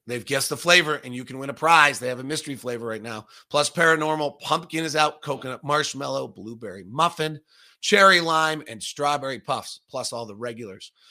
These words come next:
The nine core flavors from peanut butter brownie to coconut to mint brownie to coconut almond to salted caramel to raspberry, double chocolate, cookies and cream,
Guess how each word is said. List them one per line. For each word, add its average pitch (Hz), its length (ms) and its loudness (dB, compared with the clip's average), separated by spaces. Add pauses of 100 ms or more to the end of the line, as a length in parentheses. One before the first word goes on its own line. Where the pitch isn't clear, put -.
(220)
The 123 100 -6
nine 151 560 2
core 143 400 -6
flavors 135 460 -6
from 101 160 -16
peanut 143 300 -10
butter 123 220 -6
brownie 117 360 -10
to 95 80 -16
coconut 117 500 -12
to 101 60 -16
mint 110 260 -14
brownie 107 260 -12
to 92 80 -20
coconut 113 400 -14
almond 98 260 -18
to - 80 -14
salted 123 380 -6
caramel 104 240 -18
to 90 80 -20
raspberry, 117 560 -8
double 131 220 -6
chocolate, 113 440 -10
cookies 151 340 -6
and 139 100 -10
cream, 120 260 -14